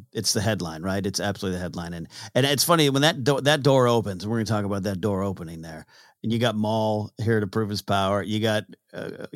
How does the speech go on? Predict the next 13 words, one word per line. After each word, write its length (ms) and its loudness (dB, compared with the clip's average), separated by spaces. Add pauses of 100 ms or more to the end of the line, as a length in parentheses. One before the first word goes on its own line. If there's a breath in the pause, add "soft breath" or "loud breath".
(120)
Obi-Wan 560 0
being 200 -2
like, 320 -4
"Let's 300 -2
go 200 4
do 220 2
this. 220 2
Let's 180 -2
go 140 2
be 160 2
heroes." 380 4 (100)
I-, 40 -6
it's, 340 -4